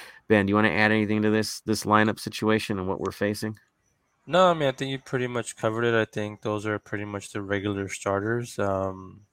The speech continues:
Speaker 2: I'm interested to see what Mark Anthony Kaye is gonna come out with, what kind of attitude he's gonna bring. Is he gonna have a chip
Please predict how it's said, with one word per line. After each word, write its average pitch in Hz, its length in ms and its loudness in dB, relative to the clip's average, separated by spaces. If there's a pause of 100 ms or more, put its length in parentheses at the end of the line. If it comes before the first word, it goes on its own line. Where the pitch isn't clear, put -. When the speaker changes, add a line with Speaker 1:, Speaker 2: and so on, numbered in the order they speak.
(320)
Speaker 2:
I'm 104 260 4
interested 107 420 -2
to 104 80 0
see 104 300 0
what 98 380 2 (120)
Mark 101 280 4
Anthony 101 340 0
Kaye 101 380 2
is 101 160 -2
gonna 101 160 0
come 101 240 -2
out 98 120 8
with, 107 100 -2
what 104 100 -6
kind 104 120 0
of 98 100 -6
attitude 104 440 6
he's 104 120 -4
gonna 101 200 -6
bring. 104 360 -2
Is 104 100 -2
he 95 60 -6
gonna 104 200 2
have 95 220 4
a 95 80 -4
chip - 240 -12